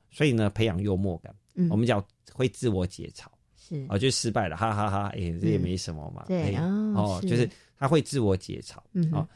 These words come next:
Speaker 1: 那自我解嘲这个东西有点像是幽默感这个东西，这就是变爸爸妈妈自己也有点幽默感。
Speaker 2: 是。
Speaker 1: 哦，他失败了，你就会，哎呦，拜托，你就这样，我就不行啊，
Speaker 2: 嗯哼。
Speaker 1: 你要跟他，哦，没关系啊，人生本来就是这样的，
Speaker 2: 这样，对。
Speaker 1: 哦，对，就说，啊，有时候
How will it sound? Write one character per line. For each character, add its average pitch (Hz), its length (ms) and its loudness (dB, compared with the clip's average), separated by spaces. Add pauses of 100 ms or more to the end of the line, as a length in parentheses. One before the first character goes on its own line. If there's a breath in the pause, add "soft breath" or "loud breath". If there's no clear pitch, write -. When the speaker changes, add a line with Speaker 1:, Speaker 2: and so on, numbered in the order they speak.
(120)
Speaker 1:
那 196 100 0
自 208 120 4
我 208 140 8
解 104 140 2
嘲 95 200 0
这 120 80 2
个 120 80 4
东 107 140 4
西 110 160 2
有 107 100 2
点 101 160 2
像 98 160 -2
是 104 160 -4
幽 95 140 2
默 101 180 0
感 - 220 -12
这 101 80 -4
个 92 60 -2
东 87 180 -4
西， 104 140 -8
这 110 180 0
就 104 60 0
是 107 180 2
变 98 260 -2
爸 104 160 -4
爸 92 80 -4
妈 92 60 -4
妈 95 200 -4
自 - 140 -10
己 90 60 -4
也 87 80 -4
有 90 120 -4
点 80 180 -8
幽 78 120 -6
默 80 200 -6
感。 - 140 -14 (100)
Speaker 2:
是。 - 180 -2 (180)
Speaker 1:
哦， 113 80 4
他 139 140 4
失 139 180 -2
败 131 160 6
了， 101 80 2
你 92 80 0
就 123 120 2
会， 123 60 6
哎 131 180 4
呦， 123 100 6
拜 147 140 6
托， 135 240 6
你 113 100 0
就 123 60 0
这 123 80 -2
样， 104 120 0 (160 soft breath)
我 - 80 -2
就 120 100 6
不 - 80 4
行 170 200 4
啊， 180 60 4
Speaker 2:
嗯 - 20 4
哼。 135 40 2
Speaker 1:
你 127 80 4
要 131 120 6
跟 117 180 4
他， 127 180 2
哦， 117 180 -2 (260 soft breath)
没 135 80 0
关 175 120 6
系 180 60 6
啊， 156 100 4 (200)
人 131 180 4
生 165 160 6
本 131 120 4
来 113 60 4
就 127 60 4
是 123 140 4
这 123 80 2
样 101 80 6
的， 87 220 0
Speaker 2:
这 - 60 2
样， - 140 4
对。 - 0 -
Speaker 1:
哦， - 20 2
对， 113 220 6
就 147 100 8
说， - 80 8
啊， 143 220 4
有 113 120 4
时 165 120 2
候 147 80 6